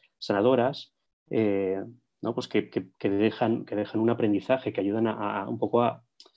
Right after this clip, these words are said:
a poner un bálsamo en, en, en esas heridas que, que a veces nos pensamos que están resueltas y que siguen doliendo.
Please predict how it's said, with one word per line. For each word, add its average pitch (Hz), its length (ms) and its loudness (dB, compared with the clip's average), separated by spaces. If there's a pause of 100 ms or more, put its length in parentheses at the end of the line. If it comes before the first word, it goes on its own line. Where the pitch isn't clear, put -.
(220)
a - 120 0
poner 107 180 4
un 110 140 6
bálsamo 127 640 4
en, 107 260 0
en, 98 340 -2
en 104 140 -4
esas - 260 -4
heridas 117 600 2 (400)
que, 101 640 4 (520)
que 101 100 0
a - 20 2
veces 101 140 -2
nos 104 120 -2
pensamos 110 380 -2
que - 60 -8
están 101 200 -4
resueltas 107 580 -2
y - 120 -6
que 107 100 -2
siguen 95 240 -2
doliendo. 92 480 -2